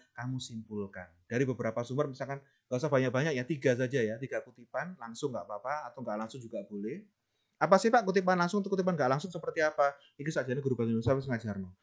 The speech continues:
Kutipan langsung itu adalah apa? Kutipan yang kamu ngambil secara langsung dari buku atau dari internet. Kamu kopas langsung. Maka itu sifatnya kalau menulis nanti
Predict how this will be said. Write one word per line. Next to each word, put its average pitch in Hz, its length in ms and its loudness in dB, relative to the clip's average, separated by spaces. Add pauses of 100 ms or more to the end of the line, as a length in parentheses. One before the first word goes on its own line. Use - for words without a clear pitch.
(220)
Kutipan 214 320 6
langsung 208 240 2
itu 262 80 2
adalah 226 260 6
apa? 196 160 4 (160)
Kutipan 214 540 2
yang 220 100 0
kamu 208 320 0
ngambil 143 560 2
secara 147 320 -2
langsung 143 320 -10
dari 117 160 -8
buku 123 380 -4
atau 123 180 -4
dari 123 320 -6
internet. 117 400 -8 (320)
Kamu 143 240 -2
kopas 123 640 -2
langsung. 120 480 0 (400)
Maka 139 320 2
itu 175 80 0
sifatnya 160 480 -2
kalau 156 240 0
menulis 139 300 -2
nanti 165 240 -4